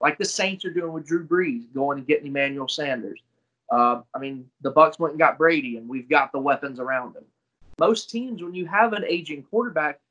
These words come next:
you build around him. And it seems like the Packers are already trying to move off of him. So that was, that was a huge shock to me. And Aaron Rodgers has to be a loser in this. Um,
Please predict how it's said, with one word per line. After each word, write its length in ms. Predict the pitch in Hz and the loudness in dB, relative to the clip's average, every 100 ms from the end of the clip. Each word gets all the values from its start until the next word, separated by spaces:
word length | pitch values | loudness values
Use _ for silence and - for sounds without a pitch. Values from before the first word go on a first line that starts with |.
| _ | _
you 80 | 160 | -4
build 260 | 143 196 160 | 0 0 0
around 460 | 135 156 190 160 | 2 2 0 -4
him. 100 | - - _ _ _ - 127 | -12 -20 _ _ _ -8 0
And 240 | 127 131 | 0 0
it 100 | - | -4
seems 220 | - 196 | -8 -2
like 160 | 233 226 | -2 -2
the 80 | 170 | -2
Packers 460 | 175 240 240 139 | 0 2 0 -4
are 120 | 123 | -2
already 440 | 139 175 180 190 165 | 0 2 0 -2 -6
trying 280 | - 185 190 | -8 -8 -8
to 60 | |
move 200 | 127 170 | -6 -2
off 260 | 139 233 - | 2 2 2
of 160 | 107 - | -6 -8
him. 160 | - _ _ _ - - | -16 _ _ _ -20 -16
So 340 | - 143 143 135 | -4 -2 0 0
that 200 | 165 185 | 0 0
was, 380 | 175 143 - - | -2 -2 -6 -2
that 140 | 165 | 0
was 140 | 226 - | 0 -2
a 220 | 123 220 _ _ _ _ | -6 -6 _ _ _ _
huge 260 | - 226 220 | 0 0 0
shock 480 | - - 175 170 - | -4 0 2 2 -2
to 80 | 147 | -10
me. 400 | 131 143 175 180 _ _ _ 127 | -8 -8 -8 -12 _ _ _ -2
And 80 | 180 | 0
Aaron 160 | 208 | 2
Rodgers 280 | 143 151 117 139 | 2 0 -2 -4
has 160 | 131 | -4
to 80 | 139 | -6
be 120 | 131 | -8
a 40 | 113 | -6
loser 380 | 117 120 117 | -6 -8 -12
in 100 | 104 | -12
this. 320 | 104 107 - - _ _ _ _ | -12 -10 -10 -12 _ _ _ _
Um, 420 | - 120 117 117 | -4 -2 -2 -4